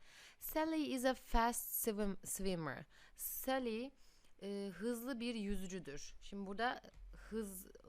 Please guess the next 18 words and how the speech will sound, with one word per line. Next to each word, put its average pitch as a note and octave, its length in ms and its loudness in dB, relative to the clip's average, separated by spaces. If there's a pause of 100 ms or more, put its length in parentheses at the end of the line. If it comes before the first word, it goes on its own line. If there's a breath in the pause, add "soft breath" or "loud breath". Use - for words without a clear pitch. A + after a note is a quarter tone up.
(140)
hızlı G#3+ 480 -2
sıfat C4 460 2
olan G#3 380 4
nedir? B3+ 280 2
Fast - 600 0
değil D#4 220 -2
mi? D#3 260 -4 (300 loud breath)
Fast - 480 0
swimmer. E3 520 -6 (360 loud breath)
Nasıl A3 340 0
swimmer? F#3+ 560 -4
Fast G3+ 420 0
swimmer. D#3 680 -8
Bu F#3+ 100 0
arada F3+ 260 0
swimmer G3+ 420 -2
yüzücü G3+ 420 0
demek. C#3+ 540 -8